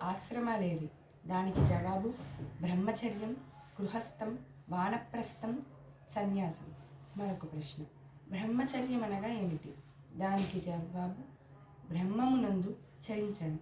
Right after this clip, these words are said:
మరొక ప్రశ్న, సన్యాసం అనగా ఏమిటి? దానికి జవాబు సహ న్యాసః,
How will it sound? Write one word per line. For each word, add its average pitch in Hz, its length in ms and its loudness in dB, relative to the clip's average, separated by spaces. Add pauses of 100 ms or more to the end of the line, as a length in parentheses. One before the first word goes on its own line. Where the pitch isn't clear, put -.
(360)
మరొక 190 340 0
ప్రశ్న, 156 300 -10 (680)
సన్యాసం 277 560 4 (180)
అనగా 214 300 2 (140)
ఏమిటి? 156 260 0 (480)
దానికి 190 400 2
జవాబు 185 460 0 (400)
సహ 226 260 0 (540)
న్యాసః, 185 480 2